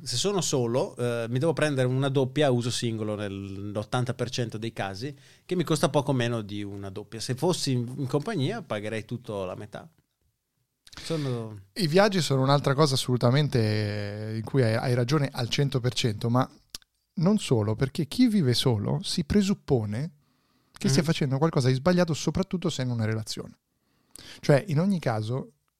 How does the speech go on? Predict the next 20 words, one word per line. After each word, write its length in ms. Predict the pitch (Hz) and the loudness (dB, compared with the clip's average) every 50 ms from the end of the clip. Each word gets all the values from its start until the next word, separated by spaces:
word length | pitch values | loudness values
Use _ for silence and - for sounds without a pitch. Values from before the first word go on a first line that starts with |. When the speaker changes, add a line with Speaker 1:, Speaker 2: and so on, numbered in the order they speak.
| _ _ _ _ - - - 214 | _ _ _ _ -20 -4 -2 0
Speaker 2:
lo, 200 | 180 143 139 - | 2 4 2 2
lo 200 | 190 185 139 135 | 4 4 4 4
vivo 280 | 127 156 175 160 135 | 6 6 8 8 8
in 60 | 123 117 | 6 6
prima 160 | 143 147 139 | 6 4 4
persona, 400 | 117 117 - - - 110 107 110 | 4 0 -2 -4 -6 -4 -4 -4
se 120 | 107 - 156 | -4 -2 2
sei 120 | - 262 | 6 6
in 60 | 262 180 | 8 8
una 80 | 127 | 6
relazione, 480 | 113 113 107 - - - 113 104 - 104 | 6 4 2 0 0 -2 -2 -2 -4 -2
ma 160 | 110 123 139 | 0 2 2
decidi 380 | 147 143 175 - - 247 226 185 | 4 4 2 4 6 6 6 6
comunque 340 | - 156 180 214 208 - 131 | 6 4 4 4 4 4 4
di 60 | 117 | 4
continuare 340 | 117 123 110 131 165 160 131 | 4 2 2 4 4 4 4
a 40 | 117 | 4
vivere 240 | 131 131 120 107 104 | 4 4 4 4 4
da 80 | 110 | 2
solo, 400 | 107 - - - - - 147 135 | 0 0 -2 -2 -2 -2 -2 -2